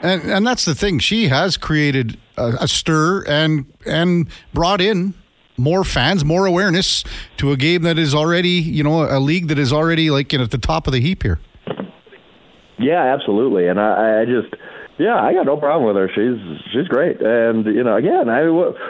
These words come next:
Speaker 2: what's the problem with expanding the league? What's the problem with, <laughs> again, it, it, people are that bent out of shape over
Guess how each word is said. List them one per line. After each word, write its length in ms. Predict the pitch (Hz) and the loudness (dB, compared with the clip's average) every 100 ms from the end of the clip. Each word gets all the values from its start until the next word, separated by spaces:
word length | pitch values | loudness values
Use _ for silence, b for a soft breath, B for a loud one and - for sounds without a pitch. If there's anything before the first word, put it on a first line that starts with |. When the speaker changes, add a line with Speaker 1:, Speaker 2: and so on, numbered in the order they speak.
| B | B
Speaker 2:
what's 140 | 139 170 | -4 -4
the 60 | - | -2
problem 340 | 151 160 123 | 0 2 0
with 100 | 104 | 0
expanding 440 | - - 90 104 101 | -6 -2 0 2 0
the 60 | |
league? 300 | 92 101 90 | 2 2 2
What's 160 | 95 110 | 0 -2
the 60 | 147 | -2
problem 440 | 98 107 104 87 | 0 0 0 0
with, 140 | 87 | -2
<laughs> 60 | - B B - | -2 B B -2
again, 240 | 165 139 | 0 0
it, 300 | - 110 - | 0 -2 -2
it, 280 | 113 107 110 | -4 -2 -2
people 240 | 208 - | -2 2
are 300 | 110 101 95 | 0 0 -2
that 300 | 107 131 110 | 0 0 0
bent 200 | 117 117 | -2 0
out 120 | 110 98 | 0 0
of 80 | 87 | 0
shape 280 | 104 110 104 | 0 0 0
over 440 | 95 87 87 82 | 0 0 0 0